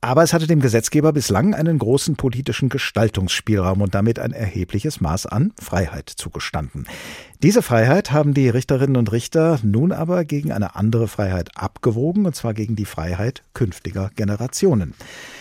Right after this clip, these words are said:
Doktor Remo Klinger ist zum einen Rechtsanwalt und zum anderen Honorarprofessor an der Hochschule für nachhaltige Entwicklung in Eberswalde.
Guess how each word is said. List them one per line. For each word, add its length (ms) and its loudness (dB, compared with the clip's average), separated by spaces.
Doktor 240 2
Remo 220 4
Klinger 480 0
ist 180 -6
zum 160 2
einen 340 0
Rechtsanwalt 640 -2
und 100 -2
zum 140 -2
anderen 320 0
Honorarprofessor 880 -2
an 80 -4
der 120 -2
Hochschule 460 -2
für 180 -4
nachhaltige 600 -2
Entwicklung 480 -4
in 160 -4
Eberswalde. 800 -2